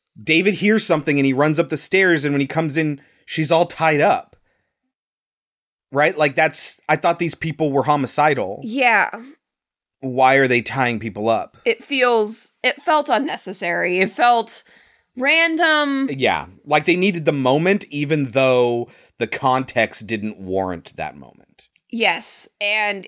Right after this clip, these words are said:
Speaker 2: again, he almost dies here. And again, Russell saves his life.
Speaker 1: Yep. So he, <sighs> he gets his hand stabbed with a knife. And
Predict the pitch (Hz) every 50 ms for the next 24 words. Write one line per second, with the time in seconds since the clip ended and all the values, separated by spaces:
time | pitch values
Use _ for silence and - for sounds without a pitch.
0 | - _ - 202 233 214 285 294 302 294 285 285 294 294 - 240 214 208 220 220
1 | 220 226 214 - - - 294 294 294 302 302 311 339 311 285 277 269 214 277 285
2 | 285 302 - 381 403 403 370 370 370 370 427 453 - _ _ - 494 539 - -
3 | 508 480 - - 226 190 214 233 - 320 359 440 494 523 508 440 392 - - -
4 | - - - _ _ _ _ _ _ _ _ _ _ _ _ _ _ _ _ _
5 | 113 123 165 - - _ _ _ _ _ _ _ _ _ _ _ _ _ _ -
6 | 165 160 147 143 - 208 233 247 254 262 262 269 262 - _ _ _ _ _ _
7 | _ _ _ _ _ _ _ _ - - - - - - 147 170 170 220 220 -
8 | 254 - 165 175 220 220 190 185 160 143 139 147 - - - - 160 139 127 117
9 | 113 113 123 127 127 120 147 139 127 110 92 92 110 - - - - _ _ _
10 | _ _ _ _ _ _ _ _ _ _ _ 127 120 117 113 113 113 113 110 107
11 | -